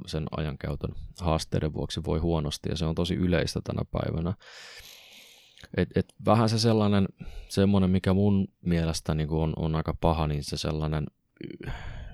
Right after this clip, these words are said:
ylenmääräinen tehokkuusajattelu,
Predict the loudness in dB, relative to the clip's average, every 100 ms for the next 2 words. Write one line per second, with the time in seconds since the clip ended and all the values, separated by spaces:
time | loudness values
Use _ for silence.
0 | -16 -18 _ -12 2 4 6 4 2 0
1 | 0 0 0 2 2 2 -4 -6 -6 -4
2 | -4 -4 -8 -8 -6 -6 -8